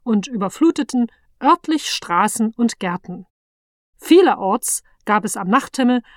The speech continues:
ein regelrechtes Blitzfeuerwerk. Das Wettervideo zur Unwetternacht im Norden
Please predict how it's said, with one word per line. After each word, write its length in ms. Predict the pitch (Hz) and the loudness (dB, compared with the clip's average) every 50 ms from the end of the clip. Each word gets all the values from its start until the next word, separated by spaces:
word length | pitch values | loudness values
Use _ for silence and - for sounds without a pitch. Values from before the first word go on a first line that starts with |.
| - _ | -16 _
ein 200 | - 226 226 214 | 0 2 2 2
regelrechtes 1000 | 202 180 170 226 311 381 381 285 330 302 262 285 269 - - - 240 - - 175 | 2 2 2 4 4 4 4 2 0 0 0 0 -2 -2 -4 -4 -4 -4 -4 -4
Blitzfeuerwerk. 1200 | _ 220 247 370 381 381 - - - - - 196 185 180 175 156 170 156 151 - - - - - _ _ _ _ _ _ _ _ _ _ _ _ _ _ | _ 4 4 4 4 2 -4 -6 -6 -4 -4 -4 -4 -4 -6 -6 -6 -6 -6 -8 -10 -16 -20 -20 _ _ _ _ _ _ _ _ _ _ _ _ _ _
Das 320 | - 208 190 - - 190 180 | -4 -4 -2 -2 -4 -2 -4
Wettervideo 800 | 202 208 - 277 262 240 226 269 277 247 277 277 269 269 277 269 _ _ _ | -4 -2 0 0 0 2 2 2 2 2 2 2 2 0 -2 -4 _ _ _
zur 200 | - - 226 220 | -6 -6 -4 0
Unwetternacht 840 | 240 226 233 220 240 226 - 247 254 254 285 294 - - - - _ | 2 2 2 2 0 0 -2 -2 0 0 0 -2 -6 -14 -20 -20 _
im 140 | - 226 202 | -6 -4 -2
Norden 440 | 196 185 185 190 196 220 277 320 | -2 -2 -2 -2 0 0 -2 -2